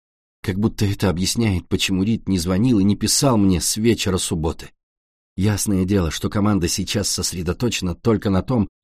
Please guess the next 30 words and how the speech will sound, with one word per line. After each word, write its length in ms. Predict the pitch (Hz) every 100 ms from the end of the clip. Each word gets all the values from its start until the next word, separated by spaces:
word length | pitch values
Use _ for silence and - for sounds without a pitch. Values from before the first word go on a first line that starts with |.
| _ -
чтобы 280 | - 110
выиграть 420 | 101 127 107 104 -
чемпионат. 720 | - 101 110 92 76 - - _ _ _ -
Но 180 | 104 92
Рид 280 | 92 - 127
никогда 500 | - 110 113 151 120
раньше 340 | 107 95 113
не 80 | 107
позволял 420 | 107 110 123 113
футболу 560 | - 101 85 143 135 107
выходить 540 | 120 - 123 143 -
на 100 | 123
первое 420 | 123 135 113 113
место 440 | 110 151 135 135 - _ _
в 100 | 110
ущерб 500 | 123 - - 151 -
нашим 400 | 143 127 113 110
отношениям. 720 | 98 - 95 - 78 64 - - _ _ _ _ _ _ _
Крошечная, 640 | - 110 107 98 - 80 87
неуверенная 720 | 92 98 98 120 98 98 90
в 60 |
себе 300 | - 92 113
часть 420 | - - 120 - 107
меня 280 | 98 123
гадает, 600 | 110 120 123 107 82 - _ _ _ _ _ _ -
не 240 | 82 104
из-за 280 | 90 76 95
секса 540 | - - 160 - -
ли 160 | 87 98
это? 280 | 78 -